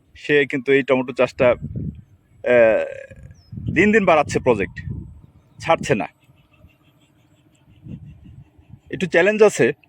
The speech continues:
একটু বাধা বিপত্তি আছে, এগুলো থাকবেই। আহ, চ্যালেঞ্জ, বাধা বু-, বিপত্তি নিয়ে যে জিনিসটা অর্জন করা যায়, সেটাতে কিন্তু আবার মজাও আছে, আনন্দ আছে। আপনি খুব সহজে একটা জিনিস পেয়ে গেলেন,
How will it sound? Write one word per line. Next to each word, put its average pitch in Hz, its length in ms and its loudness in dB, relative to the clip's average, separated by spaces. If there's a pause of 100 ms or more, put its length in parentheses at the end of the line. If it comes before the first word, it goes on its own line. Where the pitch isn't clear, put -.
(680)
একটু 123 180 -4
বাধা 131 320 2
বিপত্তি 139 400 0
আছে, 123 300 -2 (300)
এগুলো 202 220 4
থাকবেই। 123 460 -2
আহ, - 1800 -6 (100)
চ্যালেঞ্জ, 190 380 0 (280)
বাধা 139 260 2
বু-, 165 260 -4
বিপত্তি 160 520 2
নিয়ে 160 320 2 (420)
যে 135 140 0
জিনিসটা 143 300 0
অর্জন 147 280 2
করা 143 180 2
যায়, 120 260 0 (260)
সেটাতে 147 380 -2
কিন্তু 160 200 -4
আবার 156 120 0
মজাও 139 320 2
আছে, - 240 -2 (260)
আনন্দ 143 300 -2
আছে। - 260 -2 (640)
আপনি - 240 0 (340)
খুব - 140 0
সহজে 160 440 2
একটা 160 140 -4
জিনিস 151 240 -6
পেয়ে 156 200 0
গেলেন, 110 320 -4